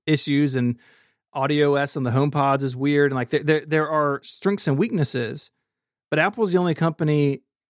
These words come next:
who's successful at it at all. And that's really impressive.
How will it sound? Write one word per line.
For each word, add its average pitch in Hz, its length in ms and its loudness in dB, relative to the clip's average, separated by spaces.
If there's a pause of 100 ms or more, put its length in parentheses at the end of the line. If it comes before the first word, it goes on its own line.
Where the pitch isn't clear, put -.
(120)
who's 151 220 2
successful 135 840 0
at 139 120 2
it 127 140 0
at 127 100 -10
all. 143 500 -4 (640)
And 127 420 0 (200)
that's 143 240 0
really 139 300 2
impressive. 143 520 -6